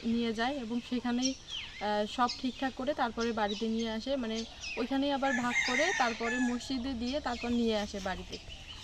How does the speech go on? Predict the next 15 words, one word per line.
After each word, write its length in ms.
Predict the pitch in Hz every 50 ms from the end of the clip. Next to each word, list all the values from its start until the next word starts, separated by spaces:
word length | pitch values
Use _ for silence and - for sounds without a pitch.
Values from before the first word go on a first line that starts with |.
| - - -
তো 220 | 233 233 233 233
আমার 320 | 233 - - 226 233 240 247
আব্বা 240 | 247 233 214 247 262
কিন্তু 240 | 262 269 247 277
নিয়ে 260 | 262 262 247 247 247 240
গেল 200 | 240 240 262 277
ছাগলটাকে। 600 | - 269 247 226 226 226 220 233 226 - 269 330 - - - - - - -
আর 160 | - 220 220 208 208 -
যা, 320 | 233 226 233 233 226 220
মানে 240 | 226 226 226 233 233
যারা 240 | 208 233 226 233 240
যারা 220 | 233 262 262 269
দিচ্ছে 280 | 240 247 254 - - 269
গরু, 400 | 226 214 233 226 220 233 247 247
ছাগল 500 | - - 233 220 208 214 226 233 233